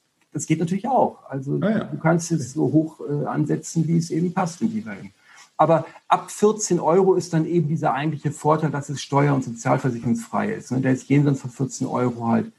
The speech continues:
Speaker 1: äh, ist der dann weg.
Speaker 2: Mhm. Ah ja, gut. Okay, habe ich
Speaker 1: Ja,
Speaker 2: wieder
Speaker 1: das
Speaker 2: was, äh, gelernt.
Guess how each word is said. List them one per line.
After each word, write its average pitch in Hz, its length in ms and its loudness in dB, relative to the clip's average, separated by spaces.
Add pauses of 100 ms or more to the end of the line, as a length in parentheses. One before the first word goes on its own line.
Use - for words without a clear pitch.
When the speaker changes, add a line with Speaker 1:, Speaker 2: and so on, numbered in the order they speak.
(380)
Speaker 1:
äh, 110 160 -4
ist - 180 -12
der 104 80 -2
dann 98 180 -6
weg. 90 200 -16 (540)
Speaker 2:
Mhm. 127 440 0 (200)
Ah 233 80 2
ja, 220 140 2 (440)
gut. 131 180 -8 (480)
Okay, 190 320 2
habe 180 200 2
ich 175 40 4
Speaker 1:
Ja, 175 60 2
Speaker 2:
wieder 185 160 2
Speaker 1:
das 175 340 -4
Speaker 2:
was, 202 60 -6
äh, 160 180 0
gelernt. 156 480 0